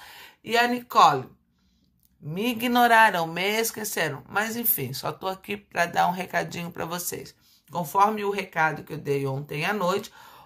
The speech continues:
hoje nós teremos uma avaliação, ah, uma atividade avaliativa, tá? Bem simples, é uma assimilação de conteúdo, tá bom? Então, só é so-, tudo sobre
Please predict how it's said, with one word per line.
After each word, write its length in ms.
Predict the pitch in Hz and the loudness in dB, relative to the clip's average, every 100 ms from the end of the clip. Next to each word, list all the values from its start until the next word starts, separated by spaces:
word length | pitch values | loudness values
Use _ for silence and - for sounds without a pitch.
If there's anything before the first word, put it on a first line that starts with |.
| - | -4
hoje 220 | - 202 | -2 0
nós 200 | 208 202 | 0 0
teremos 460 | 214 190 190 196 190 | 2 2 2 -2 -6
uma 420 | 185 196 214 - _ _ _ _ _ _ _ _ - | 0 0 0 -4 _ _ _ _ _ _ _ _ 0
avaliação, 920 | 156 175 185 180 175 - 165 170 214 - - - - - _ | 2 4 2 2 0 0 2 2 -2 -10 -20 -20 -20 -20 _
ah, 420 | - 170 165 156 - | 0 4 4 4 2
uma 120 | 185 | -2
atividade 520 | 185 180 165 170 175 | -4 -8 2 2 4
avaliativa, 720 | 180 180 190 196 175 156 127 - _ _ | 0 -2 -4 -6 -6 -4 -6 -14 _ _
tá? 340 | 143 147 - - _ - | 2 4 2 -4 _ -6
Bem 280 | 156 233 254 | 2 4 2
simples, 580 | - 190 165 151 139 156 | -2 -4 -6 -8 -8 -6
é 80 | |
uma 140 | 160 180 | -4 -4
assimilação 600 | - 196 202 208 202 196 | -8 -6 -4 -4 -4 -6
de 80 | 196 | -4
conteúdo, 760 | 214 214 240 220 147 131 - | -4 0 2 4 2 -4 -10
tá 120 | 139 | -10
bom? 300 | 131 139 143 | -4 -2 -2
Então, 240 | 175 170 165 | -4 -4 -6
só 160 | - | -4
é 140 | 170 165 | -4 -4
so-, 320 | - 214 - _ _ | -4 -6 -6 _ _
tudo 220 | 262 254 | -12 -10
sobre 420 | - 233 220 226 | -4 0 0 -2